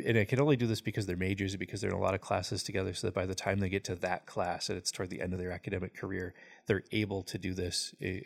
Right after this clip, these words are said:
authentically and effectively. I have them record a contribution to, like, a, an evaluation or a review of one of their colleagues in the class, imagining the scenario is, okay, so you've just finished your first year working together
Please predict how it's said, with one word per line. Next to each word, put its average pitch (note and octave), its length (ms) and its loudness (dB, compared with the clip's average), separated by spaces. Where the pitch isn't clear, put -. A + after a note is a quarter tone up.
authentically G2 580 0
and F#2 80 -4
effectively. F#2 600 -2
I G2+ 60 2
have A#2 320 2
them G2 340 4
record C3 760 4
a F#2+ 80 4
contribution G#2+ 1000 2
to, F#2+ 380 0
like, F#2 240 0
a, F2+ 160 2
an G2+ 140 2
evaluation G#2 640 4
or F#2 120 4
a F2+ 40 0
review G2 460 2
of F#2 160 0
one G2 160 4
of F#2+ 100 0
their G2 140 0
colleagues G#2 540 0
in G2+ 120 2
the F#2+ 100 -2
class, F#2+ 720 0
imagining G#2 840 6
the G2+ 140 0
scenario G#2 500 6
is, F#2 540 0
okay, - 260 -4
so - 120 -2
you've G2 100 0
just A2+ 220 0
finished A2+ 320 2
your G2+ 80 -2
first - 320 -2
year A2 140 2
working G#2 320 0
together G2 680 2